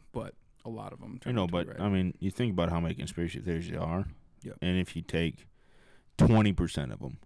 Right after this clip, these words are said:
Speaker 1: Yeah.
Speaker 2: which might even be a far-fetched, it's probably more like ten percent or
Speaker 1: Yeah.
Speaker 2: whatever, but still,
Speaker 1: Yeah.
Speaker 2: there's a million conspiracy,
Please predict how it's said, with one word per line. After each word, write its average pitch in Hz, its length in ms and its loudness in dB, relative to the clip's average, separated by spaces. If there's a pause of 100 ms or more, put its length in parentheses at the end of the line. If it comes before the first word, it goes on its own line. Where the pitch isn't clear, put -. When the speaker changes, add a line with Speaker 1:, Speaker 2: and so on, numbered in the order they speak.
(300)
Speaker 1:
Yeah. - 160 -12 (1000)
Speaker 2:
which 90 280 0
might 101 280 2
even 113 220 2
be 110 120 4
a 101 40 2
far-fetched, 107 480 0
it's 92 120 -6
probably 110 180 4
more 82 120 -2
like 82 180 -8
ten 85 200 -6
percent 90 360 -4
or 90 100 0
Speaker 1:
Yeah. 87 80 -2
Speaker 2:
whatever, 87 360 -2 (200)
but 80 340 -10 (920)
still, - 440 -2
Speaker 1:
Yeah. - 260 -20 (800)
Speaker 2:
there's 98 180 2
a 90 40 -2
million 92 460 -2
conspiracy, 85 460 -6